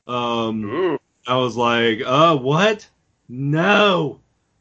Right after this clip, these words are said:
Speaker 1: Uh, so it starts off, like, it, the first part of the episode is a little slow, but after that happens, like, the rest of the season picks up, and it is, God, it is batshit crazy right now. Like,
Speaker 2: Yeah.
Speaker 1: so much stuff is
Speaker 2: I'm
Speaker 1: happening.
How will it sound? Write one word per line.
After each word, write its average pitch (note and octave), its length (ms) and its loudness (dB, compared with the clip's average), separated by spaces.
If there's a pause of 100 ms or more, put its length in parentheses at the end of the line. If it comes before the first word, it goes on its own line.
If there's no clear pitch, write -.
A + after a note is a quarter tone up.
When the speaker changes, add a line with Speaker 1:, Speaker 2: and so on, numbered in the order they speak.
(140)
Speaker 1:
Uh, A#2+ 320 -6
so C3+ 240 -4
it E3+ 140 -2
starts F#3+ 400 -4
off, D3+ 260 -4
like, C#3+ 380 -4
it, C#3 200 -16
the C3 100 -8
first G#3+ 360 -4
part F#3+ 220 -2
of E3+ 80 -4
the C3 100 -4
episode D#3+ 460 -2
is C3 100 -4
a C3 60 -2
little C#3+ 240 -2
slow, D3+ 500 0 (480)
but A#2+ 140 -2
after D#3+ 320 2
that C#3+ 180 0
happens, B2 600 -4
like, A#2 180 -4
the A2 80 -6
rest E3+ 320 -2
of C3+ 60 -6
the A#2 60 -12
season C3+ 320 -4
picks C3 240 -4
up, A#2+ 240 -2
and A#2+ 120 -4
it A3 140 2
is, A2 140 -2 (540)
God, E3 260 0
it F3+ 120 2
is C3+ 140 0 (160)
batshit D#3+ 600 -4
crazy C#3 760 -4
right G#2+ 240 -4
now. G2+ 340 -10 (460)
Like, A#2 280 -2 (500)
Speaker 2:
Yeah. D3+ 100 -8
Speaker 1:
so G#3 400 0
much A3+ 240 2
stuff F#3+ 380 -4
is D#3 100 -2
Speaker 2:
I'm B2+ 120 -4
Speaker 1:
happening. G#2+ 300 -4